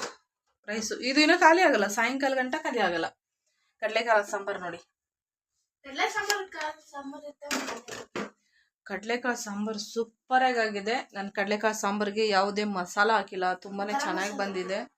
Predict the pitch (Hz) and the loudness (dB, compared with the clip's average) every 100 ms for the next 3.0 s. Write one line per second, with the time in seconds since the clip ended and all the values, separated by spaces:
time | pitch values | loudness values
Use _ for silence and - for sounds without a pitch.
0 | _ _ _ 202 202 202 202 185 175 185 | _ _ _ -6 -6 -6 -8 -8 -8 -6
1 | 165 - _ _ _ _ 220 226 240 226 | -8 -8 _ _ _ _ -16 -14 -16 -18
2 | 214 _ _ _ 185 185 202 196 185 | _ _ _ _ -12 -12 -12 -12 -12